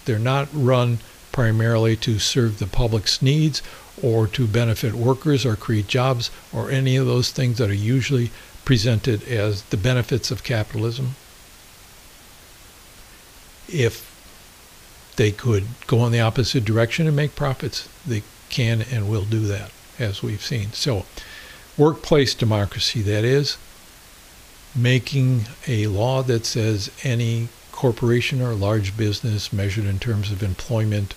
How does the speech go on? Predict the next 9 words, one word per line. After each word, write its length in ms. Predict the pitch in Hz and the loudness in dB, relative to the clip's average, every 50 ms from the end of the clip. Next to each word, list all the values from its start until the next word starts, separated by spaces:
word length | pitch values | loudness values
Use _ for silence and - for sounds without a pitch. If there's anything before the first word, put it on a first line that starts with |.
| - - - - - - | -14 -20 -20 -20 -10 -6
or 140 | 143 110 101 | -2 -2 0
revenues, 640 | 98 98 107 107 101 107 101 101 101 98 101 - - - - - - - - - - - - - - - - - - - - - - - - - - - - - - - - - | 0 0 0 0 0 -2 -2 -2 -2 -2 -4 -6 -10 -14 -20 -20 -20 -20 -20 -20 -20 -20 -20 -20 -20 -20 -20 -20 -20 -20 -20 -20 -20 -20 -20 -20 -20 -20 -20 -20 -20 -8 -2 0
the 120 | 139 120 123 - - 160 147 | 2 2 0 -2 -6 0 4
workers 440 | 135 139 127 107 - 120 98 - - | 4 4 4 4 0 0 0 0 -2
get 260 | - 131 107 - - | -2 -2 -4 -2 -2
the 80 | - | -2
say 460 | 101 - - 123 104 101 101 101 104 - - - - - - - | -2 0 0 0 0 0 0 -2 -4 -6 -10 -18 -18 -20 -14 -8
in 140 | - 143 117 | -4 -2 -2
voting 440 | 98 95 113 107 98 104 104 101 104 | 0 0 0 2 2 0 0 -2 -4